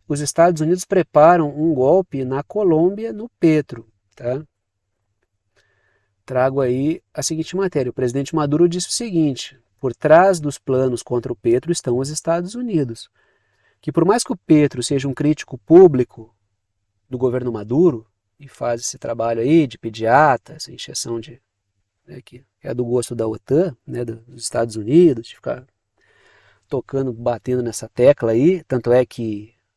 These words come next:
lá naquele memorando que eu discuti com vocês, daquele centro de estudos da otan, Colômbia e o Brasil tinham uma função, que era fragilizar o governo Maduro, só que o Maduro, né,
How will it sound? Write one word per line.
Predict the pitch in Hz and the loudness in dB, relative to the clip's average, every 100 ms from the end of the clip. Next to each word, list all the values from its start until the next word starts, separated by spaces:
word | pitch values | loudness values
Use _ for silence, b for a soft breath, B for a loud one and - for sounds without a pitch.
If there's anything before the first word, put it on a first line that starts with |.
| _ | _
lá | 135 131 | 0 0
naquele | 135 127 117 - _ - | 0 -4 -6 -8 _ -8
memorando | 120 127 127 123 120 135 120 | 0 2 4 4 4 2 -2
que | 117 | -6
eu | |
discuti | - 120 - | -8 -14 -8
com | 127 | -6
vocês, | 117 110 123 110 - b b b | -4 -2 -2 -2 -6 b b b
daquele | - 139 123 | -2 -2 -2
centro | 139 131 123 | -2 -4 -6
de | |
estudos | 117 127 120 | -6 -6 -2
da | 123 | 2
otan, | 131 127 156 | 2 2 0
Colômbia | - 180 151 170 | 4 4 4 4
e | |
o | 165 | 4
Brasil | 151 143 156 | 4 4 0
tinham | - 185 | -2 -2
uma | 175 | -2
função, | 220 190 151 127 110 _ _ _ _ _ _ _ | -4 -8 -4 -6 -8 _ _ _ _ _ _ _
que | 117 | -4
era | 113 117 | -4 -2
fragilizar | 139 127 143 143 143 | 0 0 -2 -2 0
o | 151 | 0
governo | 151 160 175 | -2 -2 -2
Maduro, | 202 170 170 | -2 -2 -2
só | 180 | -4
que | 185 | -6
o | |
Maduro, | 208 160 135 160 | -6 -4 -2 -4
né, | 160 127 | -4 -8